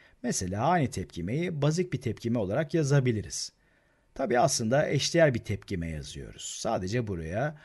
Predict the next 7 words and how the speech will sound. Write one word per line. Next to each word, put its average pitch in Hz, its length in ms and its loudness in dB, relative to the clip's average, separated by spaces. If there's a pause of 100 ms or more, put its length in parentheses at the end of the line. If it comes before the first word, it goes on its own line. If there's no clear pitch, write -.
(240)
önce 127 360 2
A 110 180 4
eksiği, 120 560 -4
yani 120 420 -2
eşlenik 120 480 -2
bazı 90 240 -4
yazıyorum. 69 520 -10